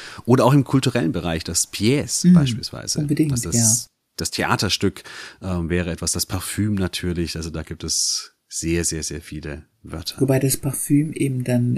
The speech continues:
Speaker 2: äh, Y M geschrieben wird im Schwedischen.
Speaker 1: Genau.
Speaker 2: Wobei wir, ja, wir haben ja im Schwedischen kein Ü-Laut, beziehungsweise im, im Deutschen schreiben wir es mit Ü, aus dem Französischen ist es nur ein U, wird aber Ü gesprochen. Und da greift man dann im Schwedischen eben auf die Laute zurück, die es gibt.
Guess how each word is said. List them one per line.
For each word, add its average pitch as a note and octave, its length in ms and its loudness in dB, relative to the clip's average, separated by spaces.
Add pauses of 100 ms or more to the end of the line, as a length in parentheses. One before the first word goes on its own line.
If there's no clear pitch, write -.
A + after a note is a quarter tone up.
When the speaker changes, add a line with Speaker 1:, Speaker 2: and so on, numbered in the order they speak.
Speaker 2:
äh, A#2 720 -2
Y B2 500 2
M B2 240 2
geschrieben E3 460 0
wird F3 220 0
im E3+ 120 -2
Schwedischen. F#3 580 0
Speaker 1:
Genau. F2+ 180 0 (260)
Speaker 2:
Wobei D3 320 4
wir, D3 100 2 (120)
ja, C#3 200 0
wir C#3 140 0
haben D3 160 0
ja D3+ 80 2
im C3 80 2
Schwedischen C3+ 500 -2
kein B2+ 400 -2
Ü-Laut, F3 840 -2 (300)
beziehungsweise C#3+ 600 2
im, B2 360 0
im - 220 -6
Deutschen C#3 380 2
schreiben C3 260 0
wir C3+ 60 0
es - 140 -2
mit - 140 -6
Ü, D#3+ 280 0
aus D3 120 0
dem C3+ 100 -4
Französischen C3 520 -2
ist C3 100 -2
es - 180 -2
nur C3 160 0
ein - 160 -2
U, F3 240 0
wird C3+ 160 0
aber C#3+ 140 -2
Ü C#3+ 240 0
gesprochen. C#3+ 640 -2 (420)
Und D3 240 -6
da D3 260 4
greift C#3+ 420 0
man B2 100 -2
dann D3 140 0
im D3+ 80 0
Schwedischen C#3+ 520 -2
eben C#3+ 300 -4
auf - 180 -6
die D3+ 160 -2
Laute C3+ 380 0
zurück, B2 380 -6
die A#2+ 80 -6
es - 160 -4
gibt. - 260 0